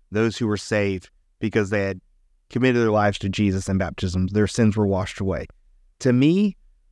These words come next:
that's where my confidence comes in when I think of fellowship. Now, I also think, well, not, not think, I also know grace gets applied to his believers. I, there's no way I have everything figured out,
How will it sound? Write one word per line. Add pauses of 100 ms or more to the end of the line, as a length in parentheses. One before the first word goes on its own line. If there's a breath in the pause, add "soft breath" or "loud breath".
(160)
that's
where
my
confidence
comes (160)
in (680)
when
I
think
of
fellowship. (380)
Now, (880)
I
also
think, (840)
well,
not,
not (100)
think,
I
also
know
grace
gets
applied
to
his
believers.
I, (680)
there's
no
way
I
have
everything
figured
out,